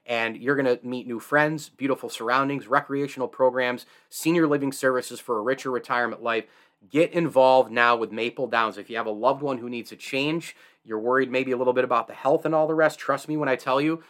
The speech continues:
it changes everything. This place is amazing. The staff is incredible. All the meals are included. Your cable's included. Your room service is included.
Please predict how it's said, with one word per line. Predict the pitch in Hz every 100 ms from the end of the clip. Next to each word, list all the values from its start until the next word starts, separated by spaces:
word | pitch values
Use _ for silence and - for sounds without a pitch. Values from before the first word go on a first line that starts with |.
| _ _ _ _
it | 123 -
changes | - 143 139 147 139 -
everything. | 127 120 110 101 98
This | 127
place | - 135 135
is | 123
amazing. | 120 113 127 143 147
The | 117
staff | - - 123 131
is | 143
incredible. | 131 - 135 135 135
All | - 131
the | 156
meals | 147 147 139
are | 131
included. | 117 143 135 117
Your | 107
cable's | - 151 156 156
included. | 139 - 143 135
Your | 110
room | 104 143
service | 160 - 151 143
is | 131
included. | 131 120 135 131 123